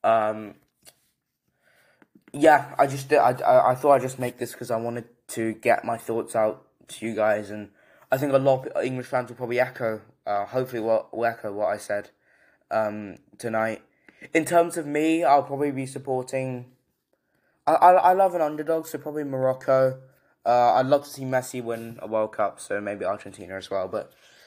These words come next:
yeah, overall, just for me, it's disappointment tonight. Um, but... One thing I will say is that, con-, as I said, my first ever tournament watching, um, England was Euro twenty sixteen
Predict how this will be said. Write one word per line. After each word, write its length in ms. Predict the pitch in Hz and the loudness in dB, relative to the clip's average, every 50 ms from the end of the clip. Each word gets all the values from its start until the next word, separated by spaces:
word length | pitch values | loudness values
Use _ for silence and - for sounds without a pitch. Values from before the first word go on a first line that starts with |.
| _ _ _ _ _ _ _ - | _ _ _ _ _ _ _ 0
yeah, 260 | 170 196 196 190 165 | 6 6 8 8 10
overall, 420 | 180 190 196 190 190 190 190 175 | 8 8 8 8 6 6 6 6
just 300 | 160 - - 156 - - | 4 -2 -12 -16 -16 -14
for 180 | - 156 156 160 | -8 -4 -4 -2
me, 220 | 165 165 165 160 | 0 0 0 0
it's 300 | 160 143 135 - - - _ _ _ | 0 -2 -4 -12 -20 -20 _ _ _
disappointment 600 | - 156 - - 135 - 147 135 127 117 120 113 | -10 -8 -8 -8 -6 -2 0 0 0 -2 -6 -8
tonight. 440 | - 120 110 107 101 110 107 - - _ - | -8 -8 -6 -4 -4 -4 -6 -8 -10 _ -4
Um, 520 | - 113 113 110 110 110 107 104 104 101 - | 0 0 0 0 -2 -4 -6 -8 -10 -8 -2
but... 320 | - 117 117 - - _ _ _ _ _ _ _ _ _ _ _ _ _ - | 0 2 2 2 0 _ _ _ _ _ _ _ _ _ _ _ _ _ 2
One 140 | - 151 151 | 2 2 2
thing 160 | 156 165 156 | 2 0 0
I 40 | 151 | 0
will 240 | 135 127 131 131 | 2 2 2 0
say 280 | 127 127 - 120 104 104 | 0 0 -2 -2 -2 -2
is 100 | 104 - | -4 -4
that, 360 | - 113 110 - - _ _ - | -4 -4 -4 -4 -4 _ _ -12
con-, 260 | - 135 131 131 135 - _ _ _ _ _ _ _ _ _ _ _ _ _ _ _ _ _ _ _ _ _ _ _ _ _ _ _ _ _ _ _ _ _ _ _ _ _ - | -10 -10 -10 -10 -12 -16 _ _ _ _ _ _ _ _ _ _ _ _ _ _ _ _ _ _ _ _ _ _ _ _ _ _ _ _ _ _ _ _ _ _ _ _ _ 2
as 140 | 143 147 | 4 4
I 80 | 151 147 | 4 0
said, 300 | 135 139 - 123 113 104 | 0 0 2 0 0 2
my 100 | 113 120 | 0 -6
first 400 | 120 - - 151 147 147 147 - | -2 2 4 6 6 6 4 2
ever 140 | 139 127 123 | 0 0 0
tournament 360 | 120 - 127 117 110 107 98 | -4 -6 -6 -6 -4 -4 -4
watching, 420 | 101 104 - - - 104 95 95 95 _ _ _ _ _ | -6 -6 -6 -6 -10 -10 -10 -12 -16 _ _ _ _ _
um, 200 | - 101 101 95 | -10 -8 -8 -8
England 400 | 87 90 101 98 95 92 90 90 | -10 -10 -10 -10 -10 -12 -10 -8
was 480 | 90 92 95 98 95 95 - - - - _ _ _ _ _ _ _ _ - | -6 -4 -4 -4 -4 -6 -8 -12 -14 -16 _ _ _ _ _ _ _ _ -4
Euro 180 | 113 127 131 127 | 2 2 4 4
twenty 240 | 123 - 120 110 107 | 2 0 -4 -4 -4
sixteen 580 | - - 104 - - - 107 98 92 92 92 | -6 -8 -8 -8 -8 -8 -8 -8 -8 -10 -16